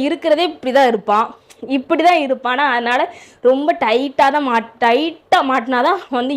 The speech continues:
இழுக்கிறது தெரியும். நானும் ஒவ்வொரு நேரமும் போய் கேட்டுட்டே இருப்பேன், "இழுக்கிறது தெரியுதா உனக்கு? இழுக்கிறது தெரியுதா? இழுக்கிறது தெரியுதா? இழுக்கிறதா தெரியுதான்னு?" அவனும் அவங்க அஞ்சு நாள் எடுக்க சொல்லியிருக்காங்க.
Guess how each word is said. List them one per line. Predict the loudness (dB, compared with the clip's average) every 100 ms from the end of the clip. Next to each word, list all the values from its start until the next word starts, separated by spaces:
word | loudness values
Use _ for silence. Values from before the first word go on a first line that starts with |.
| 0
இழுக்கிறது | 0 0 0 0 2
தெரியும். | 2 2 -2 -8 -16 -20 _
நானும் | 0 2 2 2 2 4
ஒவ்வொரு | 4 2
நேரமும் | 2 0 -4
போய் | -4 0
கேட்டுட்டே | 0 2 2
இருப்பேன், | 2 -2 -10 -14 _ -20 _ _ _ _ 0
"இழுக்கிறது | 0 2 0 2
தெரியுதா | 2 2 0 0
உனக்கு? | 0 -4
இழுக்கிறது | -6 -4 -4 -2 0
தெரியுதா? | 2 2 0
இழுக்கிறது | 0 -2 -2 0 -2
தெரியுதா? | -2 0
இழுக்கிறதா | 0 -2 0 0 -2
தெரியுதான்னு?" | -4 -2 -4 -6 -18 -20 0
அவனும் | 2 4 2
அவங்க | 2 0
அஞ்சு | -2 -4 0
நாள் | 2 2
எடுக்க | 0 0
சொல்லியிருக்காங்க. | 0 -2 -2 -2 0